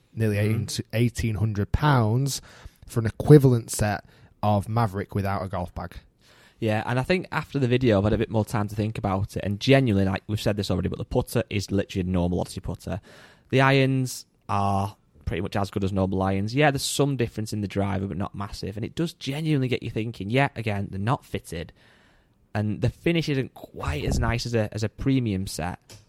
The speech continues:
Speaker 2: but where does extra money go? I
Speaker 1: Yeah.
Speaker 2: know, and I, but having
Speaker 1: It's not
Speaker 2: said all,
Speaker 1: bad.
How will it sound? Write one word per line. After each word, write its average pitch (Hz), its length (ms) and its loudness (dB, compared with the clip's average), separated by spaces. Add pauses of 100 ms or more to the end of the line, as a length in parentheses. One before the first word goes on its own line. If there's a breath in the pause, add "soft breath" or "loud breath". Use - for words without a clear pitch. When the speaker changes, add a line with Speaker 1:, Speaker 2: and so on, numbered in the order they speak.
(100)
Speaker 2:
but 139 200 0 (560)
where 143 340 8
does 151 140 4
extra 127 260 -2
money 123 180 2
go? 98 280 2
I 110 60 4
Speaker 1:
Yeah. 123 40 2
Speaker 2:
know, 147 300 4
and 123 120 -2
I, 139 140 0
but 151 240 4
having 156 160 2
Speaker 1:
It's 135 60 2
not 147 60 4
Speaker 2:
said 165 140 8
all, 151 100 10
Speaker 1:
bad. - 80 -6